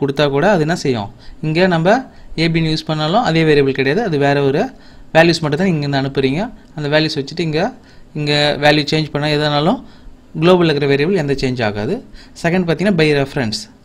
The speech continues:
அப்படின்னா என்னன்னா வேரியபிளே நீங்க அனுப்புறதா தான் அர்த்தம்.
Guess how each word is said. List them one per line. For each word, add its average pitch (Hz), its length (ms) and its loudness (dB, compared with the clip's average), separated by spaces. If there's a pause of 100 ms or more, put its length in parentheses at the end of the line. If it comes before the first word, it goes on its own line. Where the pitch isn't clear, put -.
(500)
அப்படின்னா 156 300 0
என்னன்னா 175 300 2
வேரியபிளே 175 300 2
நீங்க 160 200 -2
அனுப்புறதா 143 360 0
தான் 143 120 0
அர்த்தம். 165 400 -4